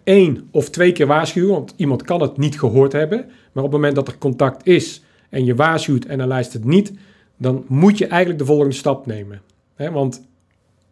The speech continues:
je bent politie en dan moet er ook <laughs> gewoon geluisterd worden. En op het moment dat er niet geluisterd wordt, heb je ook gewoon, eh, de wettelijke,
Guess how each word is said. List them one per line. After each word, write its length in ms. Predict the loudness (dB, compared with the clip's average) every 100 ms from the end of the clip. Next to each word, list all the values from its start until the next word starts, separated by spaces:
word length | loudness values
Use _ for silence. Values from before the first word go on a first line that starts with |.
| _ _ _ _ _ _
je 120 | -2 0
bent 180 | 0
politie 540 | -2 -6 -4 -4 -4 -6
en 140 | -6
dan 100 | -4 -2
moet 140 | -4
er 120 | -2
ook 140 | -2 0
<laughs> 20 |
gewoon 180 | 0 2
geluisterd 460 | 2 0 -2 -6
worden. 260 | -12 -14 -14 _ _ _ _ _ -10
En 80 | -4
op 60 |
het 80 | -2
moment 200 | -2 -2
dat 120 | -4
er 80 | -4
niet 200 | -4 -4
geluisterd 420 | -4 -4 -2 -4 -4
wordt, 280 | -4 -4
heb 160 | -6 -2
je 80 | -2
ook 140 | 0
gewoon, 380 | 0 0 0 -6 -18 _ -14
eh, 100 | -8
de 80 | 0
wettelijke, 500 | 0 0 -2 -2